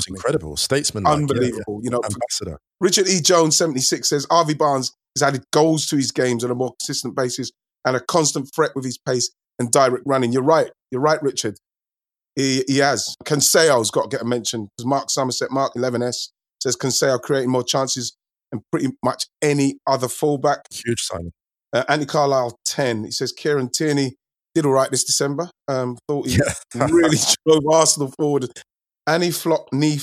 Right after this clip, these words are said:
Speaker 1: Ekpedum.
Speaker 2: Oh, yeah. Oh, Neef, one of the
Speaker 1: You know
Speaker 2: best
Speaker 1: Neef?
Speaker 2: writers. Shout out to Neef. This,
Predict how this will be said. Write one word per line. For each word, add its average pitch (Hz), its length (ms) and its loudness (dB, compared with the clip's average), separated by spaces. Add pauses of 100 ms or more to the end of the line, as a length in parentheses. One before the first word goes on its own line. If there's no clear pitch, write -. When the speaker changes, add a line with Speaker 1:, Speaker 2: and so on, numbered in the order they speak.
Speaker 1:
Ekpedum. 113 680 -2 (120)
Speaker 2:
Oh, 185 200 4
yeah. 165 160 2
Oh, 165 200 4
Neef, 175 240 0
one 143 120 0
of 131 60 2
the - 20 4
Speaker 1:
You 202 80 6
know - 40 4
Speaker 2:
best 208 120 2
Speaker 1:
Neef? 233 80 4
Speaker 2:
writers. 127 60 2 (420)
Shout 175 260 4
out 151 120 4
to 147 100 0
Neef. 147 180 0
This, 135 200 0